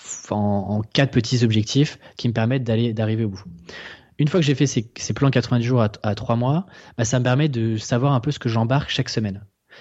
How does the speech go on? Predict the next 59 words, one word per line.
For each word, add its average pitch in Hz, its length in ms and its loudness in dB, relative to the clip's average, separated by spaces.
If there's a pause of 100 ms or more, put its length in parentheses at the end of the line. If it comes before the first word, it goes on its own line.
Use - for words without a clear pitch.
(240)
Pourquoi 147 180 2
est-ce 165 80 0
que 151 80 2
je - 80 -2
te 131 60 0
raconte 120 260 2
ça ? 156 240 2
Parce 123 200 -2
que - 80 -2
du 117 140 -2
coup, 185 340 0
vu 127 180 0
que 127 240 2
effectivement, 139 640 0
j'ai 117 160 2
presque 123 320 0
deux 117 140 2
business 123 400 2
qui - 100 -12
sont 120 320 0
la 120 120 4
partie 127 260 0
freelance 127 460 0
et 123 60 4
la 117 100 2
partie 113 240 -2
tribu 110 280 0
indé, 120 320 2 (540)
en - 60 -12
fait, 135 180 2
euh, 107 140 2 (300)
ça, 104 320 -2 (180)
si - 80 -16
tu - 80 -4
veux, 147 100 2
c'est 127 120 -2
une 113 80 0
machine 127 260 0
à 127 60 2
laver 127 320 2
où 120 180 -2
je - 80 -10
pourrais 113 200 -2
passer 117 280 -2
ma 113 140 0
vie 127 340 -2
vraiment 123 420 2
à, 113 60 -2
à 110 180 -4
bosser, 120 600 2
euh, 107 300 0 (320)
et, 113 440 0
et 113 60 -4
sans 135 280 0
avoir 123 160 2
le 120 60 -4
sentiment 127 340 -2
d'a-, 110 200 0
d'avancer. 110 580 -2